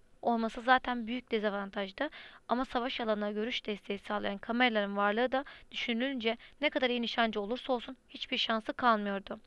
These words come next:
O sırada Lawson dikkatini orta ekibin arkasındaki bir hareket çekti. Dört kamerayı birden inceledi. Hiçbirinden doğru bir açıyla görüntü yakalayamıyordu. Hiçbir şey olmayabilirdi ya da bir tür tuzak. Ama öyle bir şeye benzemiyordu.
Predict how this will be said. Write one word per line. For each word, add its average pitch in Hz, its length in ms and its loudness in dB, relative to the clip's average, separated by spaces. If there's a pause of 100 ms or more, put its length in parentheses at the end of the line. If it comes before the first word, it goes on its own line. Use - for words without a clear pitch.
(520)
O 302 40 -2
sırada 294 320 2
Lawson 294 360 4
dikkatini 233 420 -2
orta 226 240 0
ekibin 254 220 -4
arkasındaki 233 560 0
bir 254 80 2
hareket 220 360 -2
çekti. 208 380 -6 (460)
Dört 277 200 4
kamerayı 220 360 -2
birden 208 240 -2
inceledi. 202 440 -4 (280)
Hiçbirinden 254 520 0
doğru 247 220 2
bir 247 60 0
açıyla 226 300 -2
görüntü 226 360 -2
yakalayamıyordu. 208 800 0 (440)
Hiçbir - 280 -2
şey 311 160 2
olmayabilirdi 254 640 0 (180)
ya 233 80 0
da 226 100 2
bir 233 120 0
tür 247 160 -2
tuzak. 214 420 -2 (240)
Ama 254 180 4
öyle 254 180 4
bir 240 80 -2
şeye 254 260 2
benzemiyordu. 208 720 0